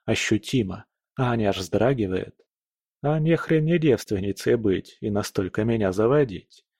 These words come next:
Смотрю, как краснеет нежная кожа от моего шлепка, и резко двигаюсь у девчонки. Хочу больше моих следов на этой коже.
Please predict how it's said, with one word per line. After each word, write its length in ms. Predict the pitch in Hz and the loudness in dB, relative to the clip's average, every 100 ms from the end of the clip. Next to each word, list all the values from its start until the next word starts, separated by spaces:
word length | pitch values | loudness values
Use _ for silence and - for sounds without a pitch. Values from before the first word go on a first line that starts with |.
| _ _ _ _ | _ _ _ _
Смотрю, 540 | - 123 104 - 104 | -8 -2 -2 0 0
как 180 | - 110 | 2 0
краснеет 640 | - 107 - 110 107 101 | 0 -2 -2 0 2 2
нежная 420 | 110 107 110 107 107 | 0 -2 0 0 -2
кожа 340 | - 127 98 | 0 -2 0
от 120 | 92 | -2
моего 320 | 104 104 104 95 | -2 0 2 0
шлепка, 640 | - 95 - 113 110 101 _ _ - | 0 -6 -4 0 0 -2 _ _ -6
и 140 | 123 | 0
резко 380 | 135 127 - 127 | 0 0 0 0
двигаюсь 480 | 120 123 113 120 117 | 2 2 4 2 2
у 40 | |
девчонки. 800 | 117 131 - 104 90 - 95 - _ _ _ _ | 2 0 2 0 0 -2 -4 -6 _ _ _ _
Хочу 500 | - - 120 - 131 | -8 -2 -2 0 0
больше 520 | 117 113 120 95 - 104 | 2 4 4 2 -2 -2
моих 280 | 117 120 | 0 0
следов 560 | - 107 104 120 120 - | 0 0 2 2 0 -2
на 180 | 104 120 | -4 -2
этой 220 | - 101 | 0 0
коже. 520 | 92 135 123 92 95 | 0 2 2 0 -6